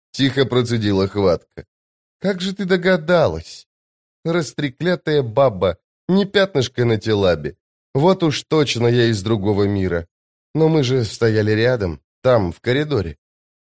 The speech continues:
Аномандер Рейк пристально разглядывал женщину перед собой. «Чего ты хочешь, зависть?» «Подумать только. А я-то прошла пешком полконтинента, неблагодарный ты мужлан,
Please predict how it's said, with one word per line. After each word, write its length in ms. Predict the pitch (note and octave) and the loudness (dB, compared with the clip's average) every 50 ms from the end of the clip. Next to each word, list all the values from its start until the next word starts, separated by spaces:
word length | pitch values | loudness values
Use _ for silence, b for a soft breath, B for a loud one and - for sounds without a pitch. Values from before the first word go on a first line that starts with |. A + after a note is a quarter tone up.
| _ _ _ _ _ _ _ _ - | _ _ _ _ _ _ _ _ 0
Аномандер 580 | G2+ A2+ B2+ C#3 D#3 E3+ F#3 F#3 E3+ F3 E3 D#3 E3 | 2 4 4 6 6 4 4 2 2 0 0 0 0
Рейк 280 | F3+ F#3 F3+ E3+ - _ _ | 0 0 -2 -2 -6 _ _
пристально 600 | - D3 D#3 D3 C3 - - D3+ C#3+ C#3 C3+ C3 | -2 -2 -2 -2 -2 -2 -2 0 2 2 2 2
разглядывал 720 | B2+ B2 G#2+ F#2+ G#2 A2+ B2+ A#2 A2+ A2+ A2 A2+ A2 G#2+ | 2 2 0 0 0 2 4 4 4 4 4 4 2 2
женщину 560 | F2 G2 G2+ F#2 F#2 E2+ - F#2 F2 F2+ F2+ | 0 -2 -2 -2 -2 -2 -4 -2 -2 -2 -2
перед 280 | - - F2 F2 E2 - | -2 -4 -4 -4 -4 -6
собой. 500 | - - F#2+ F2+ D#2 D2+ D#2 D2 D2 - _ _ _ _ _ _ _ _ _ _ _ _ _ - | -2 -2 -2 -2 -2 -6 -10 -12 -12 -16 _ _ _ _ _ _ _ _ _ _ _ _ _ -10
«Чего 400 | - - F3 F#3 F3+ F#3 F#3+ F3+ | -6 -4 -2 0 2 2 2 2
ты 200 | F#3 F#3 F3+ D#3+ | 2 0 0 0
хочешь, 460 | - - F#3 F3+ - B2+ B2+ A2+ G#2 | 0 0 0 0 0 0 -2 -2 -2
зависть?» 720 | G2 G2+ C3 D3+ D3+ C#3 A2+ F#2+ E2+ - - - - - _ _ _ _ _ _ _ _ _ _ _ _ _ _ | -2 0 2 2 2 2 2 0 -2 -6 -10 -12 -14 -18 _ _ _ _ _ _ _ _ _ _ _ _ _ _
«Подумать 680 | G#3 G#3 G#3+ G3 F#3 B3+ D#4+ D#4+ E4 A#3 - - - | -2 0 0 0 0 -2 -2 -2 -4 -6 -8 -10 -6
только. 400 | - B2 G2 E2 D2+ - - E2+ - _ _ _ _ _ - | -4 -4 -4 -4 -6 -10 -12 -14 -14 _ _ _ _ _ 2
А 120 | C#3+ C3+ | 2 2
я-то 380 | B2+ G#2+ A#2 C#3+ F#3 - - C#3 | 4 4 2 2 2 0 -2 -4
прошла 420 | - - C3+ B2 A#2+ B2 C3+ D3 D3 | -2 0 0 0 0 2 2 2 2
пешком 540 | - D3 C3 - - _ C3 D3 D#3+ D#3 | 0 -2 -4 -4 -4 _ 2 2 2 2
полконтинента, 1080 | - - D3+ D3 B2+ - D3 C#3+ B2 - C#3 C3+ C3+ C#3 D3 E3+ G3 G3+ - - C3 E2 | 0 0 0 0 0 0 -2 -4 -2 -2 -2 -2 0 0 0 0 -2 -4 -6 -8 -8 -6
неблагодарный 840 | E2+ A2+ C3+ C#3 C3 C3+ C#3 C3 B2 C3 B2+ C3 C3 B2 B2+ C3+ A#2+ | -2 -2 -2 0 2 2 2 2 2 2 2 2 2 2 2 0 0
ты 140 | C3+ C#3 C3 | 0 0 0
мужлан, 520 | C3+ C3+ A#2+ G#2 A#2 C#3 D3+ D#3 D#3 | 0 0 0 0 2 2 2 2 0